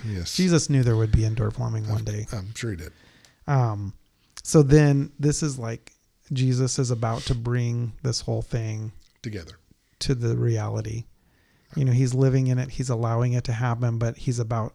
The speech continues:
Speaker 2: I think right here, it just, again, she's still sarcastic. She's still asking, "Are you great?" She has these doubts. And then I just wanna make sure we still can be sarcastic here,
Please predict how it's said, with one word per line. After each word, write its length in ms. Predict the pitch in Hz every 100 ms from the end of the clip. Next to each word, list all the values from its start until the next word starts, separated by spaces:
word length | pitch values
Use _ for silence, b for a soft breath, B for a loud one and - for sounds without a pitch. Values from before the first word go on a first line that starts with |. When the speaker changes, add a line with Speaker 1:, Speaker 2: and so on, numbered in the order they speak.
| -
Speaker 2:
I 60 | 120
think 280 | - 110 120
right 180 | 117
here, 300 | 113 123 113 110
it 120 | 110
just, 300 | 120 - - b b b b b -
again, 340 | 135 131 113
she's 240 | 113 127 113
still 420 | - 139 131 127
sarcastic. 800 | - 123 - 123 117 - 123 120
She's 200 | - 120
still 240 | - 131 113
asking, 360 | 110 - 127
"Are 120 | 113
you 120 | 117 123
great?" 460 | 120 120 117 117 - b b b
She 160 | - 127
has 200 | 120 117
these 180 | 127 120
doubts. 440 | 123 107 107 - b b b b b _ _ _ _ _
And 220 | 131 123 113
then 500 | 127 110 104 110 110 - _ _ _ _ _ _ _ _ _ _ _ _ _ _ _ _ -
I 60 |
just 220 | 127 113 -
wanna 160 | 120
make 160 | 117 110
sure 220 | - 120
we 100 | 110
still 260 | - - 139
can 160 | 143
be 100 | 135
sarcastic 640 | 127 123 - 107 - 107
here, 200 | - 107